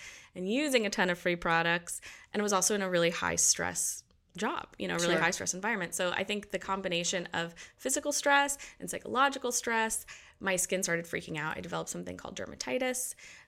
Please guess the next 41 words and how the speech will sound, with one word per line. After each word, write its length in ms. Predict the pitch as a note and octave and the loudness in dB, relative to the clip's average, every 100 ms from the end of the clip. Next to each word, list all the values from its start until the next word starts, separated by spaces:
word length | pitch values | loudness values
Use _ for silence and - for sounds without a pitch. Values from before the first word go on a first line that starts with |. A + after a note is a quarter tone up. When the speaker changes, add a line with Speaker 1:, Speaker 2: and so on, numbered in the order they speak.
| _ | _
Speaker 1:
I 600 | F3+ F3 F3 F3 E3+ F3 - - | 0 2 2 2 0 -2 -6 -2
went 240 | F3+ F#3+ | 0 0
to 60 | G#3 | -2
the 80 | F3+ | -2
dermatologist. 920 | E3+ - - C#4+ C#4+ C#4 C4 - - - - - _ - | -4 -4 -4 -2 0 0 2 0 -2 -6 -14 -20 _ -12
The 520 | G3+ F#3+ F3 F3 F3+ - _ _ _ | 0 2 4 2 0 -6 _ _ _
standard 540 | - - F#3+ F3 F3+ F#3+ | 2 4 4 2 0 -2
treatment 300 | G#3 G#3+ - | -2 -4 -6
for 80 | G3 | -4
dermatitis 600 | G3+ F#3+ G3 F3+ F3+ - | -4 -4 -2 0 0 0
is 360 | E3+ - - - _ | 0 2 0 -4 _
steroids, 560 | - - F3 F#3 C#4 C#4+ | -2 2 2 2 0 -2
topical 320 | F3+ F3 F3 | -4 -6 -6
steroids. 580 | E3+ E3 E3+ A3+ C#4 - - - - | -4 -2 -2 -2 -4 -8 -12 -18 -12
And 100 | F3+ | -6
I 40 | E3+ | -4
was 120 | E3 | -2
like, 120 | E3 | -2
"Great, 380 | - C4 - - - | 2 2 2 -8 -12
let's 260 | G2+ G2 - | -10 -6 -2
do 180 | C#4+ D#4+ | 0 0
it. 180 | E4 - | -2 -4
I 220 | - F3 E3+ F3 | -4 -2 -2 -2
have 340 | G3 F#3+ - - - _ _ _ _ _ - | -4 -6 -12 -20 -20 _ _ _ _ _ -6
used 280 | G#3+ A#3 - | -2 0 0
everything 500 | D#4 E4 D4+ C4+ B3 | 0 0 0 0 0
a 40 | |
dermatologist 560 | A3+ G#3 G#3+ F#3+ F3+ F#3+ | 2 0 0 -2 -2 -2
has 100 | F3 | -2
ever 180 | F3 F3 | 0 -2
told 180 | - E3+ | -2 -2
me 80 | E3+ | -2
to 60 | |
use, 240 | E3 E3 E3+ | -2 -2 -2
and 80 | E3 | -4
I 80 | |
will 100 | - F#2+ | -6 -8
use 180 | - | -8
this 200 | - - | -6 -4
too." 280 | - E2 - - - - - - | -4 -4 -6 -10 -14 -14 -12 -2
Uh, 180 | F3+ | 0